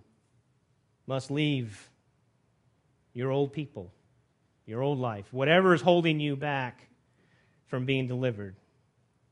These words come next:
Again, do you refuse to believe? Do you refuse to admit that you need Jesus?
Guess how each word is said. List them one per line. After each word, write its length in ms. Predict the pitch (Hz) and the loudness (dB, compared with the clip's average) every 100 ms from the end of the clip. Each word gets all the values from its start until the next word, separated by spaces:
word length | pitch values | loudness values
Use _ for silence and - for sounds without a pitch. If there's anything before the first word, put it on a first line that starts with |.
| _ _ _ - | _ _ _ -20
Again, 300 | 120 127 120 | -8 -4 -4
do 80 | 131 | -4
you 240 | 139 156 | -4 -4
refuse 560 | 147 131 - 185 202 - | -6 -6 -4 -4 -4 -6
to 120 | - | -8
believe? 560 | 147 143 170 123 107 101 - _ _ _ _ _ _ _ _ _ _ _ _ _ _ _ _ _ _ - - - _ _ - | -4 -2 -2 -4 -8 -16 -20 _ _ _ _ _ _ _ _ _ _ _ _ _ _ _ _ _ _ -20 -20 -20 _ _ -12
Do 60 | 131 | -8
you 80 | |
refuse 560 | 131 127 147 151 147 135 | -6 -6 -4 -2 -2 -4
to 140 | - 139 | -4 -6
admit 400 | 127 139 120 - | -4 -6 -8 -10
that 220 | 117 - | -12 -10
you 80 | 131 | -8
need 360 | 131 123 110 101 123 | -6 -6 -8 -14 -12
Jesus? 600 | 135 127 98 90 - | -8 -8 -10 -18 -20